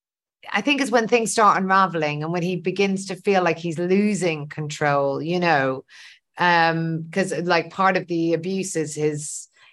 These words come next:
you know, controlling, um, controlling behavior, you know, um, when he starts losing that, um,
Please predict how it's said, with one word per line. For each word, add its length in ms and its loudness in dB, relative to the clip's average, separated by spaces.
you 140 -4
know, 160 2
controlling, 760 0
um, 720 -4
controlling 500 0
behavior, 760 0
you 220 -4
know, 500 -2
um, 640 0
when 140 2
he 60 6
starts 360 2
losing 640 0
that, 500 -6
um, 760 2